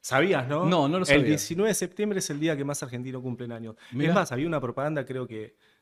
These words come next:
Speaker 1: de una, de una marca que hacía el spot.
Speaker 2: El diecinueve, o sea, el diecinueve de septiembre, eh, hay que, hay que estar
Speaker 1: Cumplo
Speaker 2: atento.
Speaker 1: cuarenta años.
Speaker 2: Cuarenta años
Speaker 1: Cuarenta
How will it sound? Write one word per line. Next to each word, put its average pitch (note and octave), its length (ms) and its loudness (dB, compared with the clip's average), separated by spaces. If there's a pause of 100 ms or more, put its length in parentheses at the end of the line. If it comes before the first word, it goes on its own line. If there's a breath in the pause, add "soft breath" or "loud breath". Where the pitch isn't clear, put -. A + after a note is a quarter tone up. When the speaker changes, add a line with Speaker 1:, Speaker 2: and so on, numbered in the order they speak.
(100)
Speaker 1:
de B2 80 -6
una, B2 160 -2
de B2+ 220 -8
una D3 140 2
marca D#3 520 0
que A#2 280 -14 (360)
hacía - 300 -8
el A2+ 80 -8
spot. C3+ 140 0
Speaker 2:
El D3 100 2
diecinueve, E3+ 460 -2
o E3 40 4
sea, G#3 140 4
el G3+ 80 4
diecinueve G3+ 360 2
de A#3+ 60 2
septiembre, B3+ 1000 2
eh, A#2+ 960 -2
hay D#3+ 180 -2
que, D3+ 280 2
hay D3 120 2
que D#3 100 -4
estar D#3 180 2
Speaker 1:
Cumplo E3 180 2
Speaker 2:
atento. F3+ 200 2
Speaker 1:
cuarenta C#3+ 420 2
años. A#2 580 -10 (420)
Speaker 2:
Cuarenta F#3 540 2
años B2+ 240 0
Speaker 1:
Cuarenta C3+ 160 -4